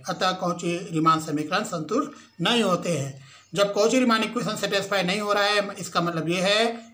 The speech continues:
कि U plus I V is not an analytic function। Clearly U plus I V is not an analytic function, स्पष्ट है कि U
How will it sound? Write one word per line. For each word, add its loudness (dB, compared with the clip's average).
कि 0
U 0
plus 2
I 0
V -2
is -4
not 2
an 4
analytic -4
function। 0
Clearly 4
U 2
plus 0
I -2
V -2
is 0
not 4
an 2
analytic -2
function, 0
स्पष्ट -2
है 4
कि -4
U 0